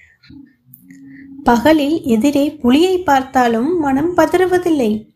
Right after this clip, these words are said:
பயமும் உண்டாவதில்லை. இரவில் ஒரு புதரில் சின்னஞ்சிறு எலி ஓடினாலும் உள்ளம் திடுக்கிறது. இதோ குயிலின் குரல்,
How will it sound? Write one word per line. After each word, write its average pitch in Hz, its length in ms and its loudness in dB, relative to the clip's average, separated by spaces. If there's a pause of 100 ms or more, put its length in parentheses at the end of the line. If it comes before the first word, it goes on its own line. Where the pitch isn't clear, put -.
(360)
பயமும் 349 500 2
உண்டாவதில்லை. 277 680 0 (640)
இரவில் 311 520 2
ஒரு 240 320 0
புதரில் 277 560 0
சின்னஞ்சிறு 330 720 0
எலி 247 280 0
ஓடினாலும் 277 720 0 (240)
உள்ளம் 339 440 0
திடுக்கிறது. 294 600 0 (1160)
இதோ 226 260 4 (540)
குயிலின் 262 500 2
குரல், 233 340 0